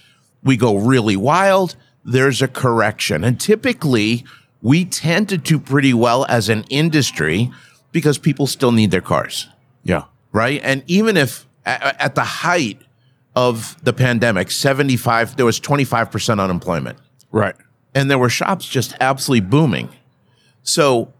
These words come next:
Speaker 1: you gotta be careful with what you got going on up here and be real about it. And I'm gonna tell you that if you've got seventy-five percent of the population working in your market, you can do very, very well because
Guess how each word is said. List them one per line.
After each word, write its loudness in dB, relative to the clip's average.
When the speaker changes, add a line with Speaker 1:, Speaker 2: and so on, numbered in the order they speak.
Speaker 1:
you 0
gotta 2
be -2
careful 0
with 0
what 0
you 0
got 0
going 2
on 2
up -4
here 0
and 0
be 2
real 2
about -2
it. -2
And -4
I'm 0
gonna 2
tell 0
you 4
that 2
if -2
you've -2
got 0
seventy-five -2
percent -2
of -2
the 0
population 0
working 0
in 0
your 4
market, 0
you 2
can 0
do 0
very, 2
very 2
well 2
because 0